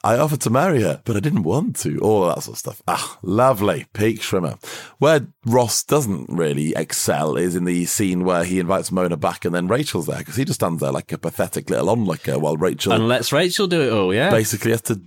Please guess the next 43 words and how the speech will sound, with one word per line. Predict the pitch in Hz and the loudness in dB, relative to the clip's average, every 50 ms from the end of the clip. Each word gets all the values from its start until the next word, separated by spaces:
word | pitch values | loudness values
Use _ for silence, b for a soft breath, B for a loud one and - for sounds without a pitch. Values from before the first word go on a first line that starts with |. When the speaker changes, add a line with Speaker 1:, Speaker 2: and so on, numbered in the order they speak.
| 90 _ _ | -16 _ _
Speaker 1:
dig | - 139 123 101 | 2 2 4 4
him | 120 123 120 | 4 2 4
out | 123 127 123 | 4 4 4
of | 127 123 | 4 4
his | 135 123 - | 2 2 2
situation, | - - 170 139 120 156 147 175 220 208 - - 98 78 | 0 0 0 2 4 4 4 4 4 2 0 0 0 2
right? | 82 110 151 180 170 - 110 | 2 2 2 2 0 -4 -6
Speaker 2:
Yeah, | 110 101 98 92 87 - - | -4 -4 -4 -4 -4 -6 -8
take | - - 143 - | -8 -8 -6 -6
some | - 120 107 | -4 -4 -4
responsibility, | 98 - - - 110 107 - - - 95 90 92 60 64 | -4 -6 -6 -6 -6 -6 -6 -6 -8 -8 -6 -6 -8 -8
Ross. | 76 73 80 78 - | -8 -10 -10 -12 -12
Speaker 1:
Come | - - 208 - 151 131 104 | -4 0 2 4 4 4 4
on, | 101 98 95 90 87 | 6 4 4 4 4
Ross, | 92 104 117 127 127 120 - - | 4 4 4 4 4 2 0 -2
do | - - 165 151 120 | 0 2 2 4 4
something | 104 - 113 90 87 87 | 2 0 0 0 2 2
there. | 98 98 B B B B B | 2 2 B B B B B
Also, | - - 233 - - - 92 95 - | 2 2 2 2 2 2 2 2 2
even | - 196 202 185 156 147 | 2 2 4 4 2 2
just | 123 123 - | 0 0 0
after | 139 123 - - 120 | 0 0 0 0 2
all | 127 127 127 | 2 2 2
that | 113 101 104 | 2 0 0
has | 110 110 | 0 0
happened, | 135 123 113 - 78 62 52 - - B B B B B B B B B _ - | 0 0 0 -2 -6 -6 -6 -10 -12 B B B B B B B B B _ -2
don't | 180 190 190 - - _ _ _ _ | -2 0 0 -2 -6 _ _ _ _
make | 113 117 113 - - - | -4 -4 -4 -4 -4 -2
Mona | 95 95 90 95 85 78 - | -2 0 0 0 0 -2 -4
come | - 98 85 87 | -4 -4 -2 -2
round | 90 90 85 78 | -2 -2 -2 -4
to | - - 90 | -4 -2 0
your | 90 90 | 0 0
apartment. | 87 - 87 85 95 107 - 127 123 120 - 95 - - | 0 -2 -2 -2 -2 -2 -2 -4 -6 -8 -8 -10 -12 -6
Go | - 190 208 | -2 0 0
to | 196 - - 165 | 0 0 0 0
her. | 135 156 196 202 202 190 147 104 | 0 2 2 2 2 2 0 2
Like, | 104 123 147 - | 2 2 2 2
Speaker 2:
Yeah. | 98 98 98 - B B B B B B B | 2 0 -2 -4 B B B B B B B
Speaker 1:
for | - - 151 | -4 -4 -4
fuck's | 143 - - 214 - 113 - - | -2 0 -2 -2 -2 -2 -4 -2
sake, | - 120 123 123 92 76 - - - - | 0 2 2 2 0 -2 -4 -6 -10 -2
like, | - 107 110 107 104 | 0 2 2 2 0